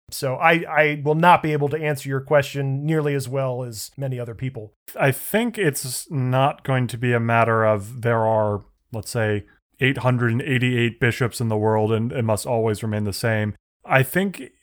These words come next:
Speaker 2: that is more likely to be how the House of Representatives was before that law was passed that established a set number that it always holds, which has only been around for about a hundred years.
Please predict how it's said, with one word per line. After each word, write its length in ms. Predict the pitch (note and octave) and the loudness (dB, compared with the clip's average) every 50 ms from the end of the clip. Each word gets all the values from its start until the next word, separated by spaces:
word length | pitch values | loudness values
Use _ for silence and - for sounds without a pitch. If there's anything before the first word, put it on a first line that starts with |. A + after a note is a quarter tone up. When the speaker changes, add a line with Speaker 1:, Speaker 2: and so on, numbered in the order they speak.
| _ _ - | _ _ -8
Speaker 2:
that 580 | F3 E3 C3 A#2+ B2+ C3 C3+ C#3 C#3 C#3+ - - | -6 -6 -4 0 2 4 4 4 4 2 0 0
is 420 | C#3 C3 B2 A#2+ A2+ A2 A2 A#2 B2+ B2+ B2 _ _ _ | 2 2 2 0 -2 -4 -8 -12 -14 -16 -20 _ _ _
more 500 | - D#3+ D3 C#3 C3+ C3 C3 C#3 D3 D3 | -10 -6 -4 -2 0 2 4 4 4 4
likely 420 | C#3+ C3+ C#3 C3+ C3+ - C#3 B2+ A#2+ | 6 4 4 4 2 2 0 0 0
to 100 | - B2+ | 0 -2
be 540 | A#2 A#2+ A#2+ A#2+ A#2 A#2 A2+ A2 A2 G2+ - - - _ - | -2 0 2 2 2 2 2 2 0 -2 -6 -12 -20 _ -6
how 200 | - C3+ C3 B2 | -2 0 2 4
the 100 | A#2+ A2 | 4 4
House 200 | B2 B2 - - | 4 4 2 2
of 80 | A2+ | 2
Representatives 680 | B2 A#2 G#2+ A#2+ A2+ A#2+ A#2+ A#2+ A#2 A#2 A2+ G#2 - - - | 2 2 2 0 0 2 2 2 2 0 -2 -4 -6 -10 -10
was 460 | B2+ A2+ A#2 A#2+ A#2 A#2 G#2+ G#2+ G#2+ - _ - | -4 0 2 4 4 4 2 -2 -8 -14 _ -2
before 880 | A#2+ A2+ - - - - - A2+ G#2+ A2 A#2+ C3 D3 E3+ G#3 A3 G3+ - _ _ - | -2 -2 -2 -4 -8 -8 -4 -2 0 2 4 4 4 4 2 0 -4 -10 _ _ 0
that 240 | A#2+ C3+ D3 F3 D#3+ | 2 4 4 4 6
law 200 | C#3+ D3 D#3 D#3 | 8 8 8 8
was 180 | D#3+ D#3+ D#3+ | 6 2 0
passed 500 | - - E3 E3+ F#3 F3 - - - D3+ | 2 4 4 6 4 2 0 -4 -4 0
that 320 | C3+ C3+ C3 C3+ C3+ - - | 2 4 4 4 2 0 -2
established 640 | C#3 B2+ - D3 C#3+ C#3+ C#3 C#3 C#3+ C#3 C3+ - - | -6 -4 0 0 0 2 2 2 2 0 0 -2 -6
a 540 | - C#3 B2 B2+ B2+ B2+ B2+ B2 B2 A#2 - _ _ _ _ | -2 0 2 2 4 2 2 2 0 0 -4 _ _ _ _
set 360 | - - - - D#3 D3+ - | -8 -2 2 4 4 4 4
number 340 | D#3 C3 C3 C3+ C3 C3 B2+ | 2 0 2 2 2 2 4
that 160 | B2+ B2 A#2+ C3 | 4 2 2 0
it 60 | - - | 0 0
always 380 | C#3 B2 B2 B2+ B2+ A#2+ - | 2 2 4 4 2 0 -2
holds, 340 | - B2+ C3 C3 C#3 C3+ B2+ | -2 -2 0 0 0 0 -2
which 120 | B2+ A#2+ | -4 -4
has 140 | - B2 A2+ | -2 -2 0
only 200 | C3 B2+ C3 B2+ | 0 0 2 2
been 140 | A2+ A#2 A2 | 2 2 2
around 220 | G#2+ A2 A2 A2 | 2 2 0 0
for 80 | G#2 A2+ | -2 -2
about 180 | G#2 G#2+ G#2+ G#2 | -2 0 0 0
a 40 | G2 | 0
hundred 260 | A2 A2 G#2+ G#2 G2+ | -2 -2 -2 -2 -2
years. 380 | G#2+ A2+ A2 G#2 G2 G2+ - - | 0 0 0 0 0 -2 -6 -10